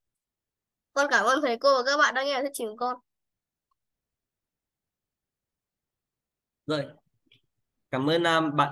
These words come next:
Speaker 2: à, Mạnh Dũng đã chia sẻ về cái phần dự án của mình. Mạnh Dũng cho thầy hỏi là nếu như có thêm thời gian thì con có muốn phát triển thêm cái tính năng nào cho dự án của mình không?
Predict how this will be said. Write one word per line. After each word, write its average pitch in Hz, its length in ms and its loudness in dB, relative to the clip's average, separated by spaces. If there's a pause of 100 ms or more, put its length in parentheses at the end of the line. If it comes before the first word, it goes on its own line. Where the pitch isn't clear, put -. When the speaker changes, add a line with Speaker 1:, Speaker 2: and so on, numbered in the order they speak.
Speaker 2:
à, 123 120 -4
Mạnh 120 260 -4
Dũng 147 300 -4
đã 127 240 -4
chia 143 180 -2
sẻ 123 380 -6
về 113 300 -4
cái 104 180 -6 (100)
phần 113 260 -4
dự 120 160 -6 (120)
án 98 280 -6
của 131 100 -4
mình. 117 220 -2 (220)
Mạnh 180 140 2
Dũng 214 120 -2
cho 240 120 2
thầy 202 80 2
hỏi 151 200 4
là 131 160 2
nếu 139 220 0
như 180 160 -2
có 156 160 -2
thêm 185 100 0
thời 147 140 -2
gian 151 200 0
thì 139 120 -2
con 151 180 -2
có 131 80 0
muốn 123 240 -4
phát 202 160 0
triển - 200 -2
thêm 147 220 -2
cái 120 160 -4
tính 120 140 -8
năng 143 140 -2
nào 127 180 0
cho 131 100 -4
dự 120 140 -6
án 95 160 -6
của 135 80 -6
mình 110 160 -6
không? 123 180 -2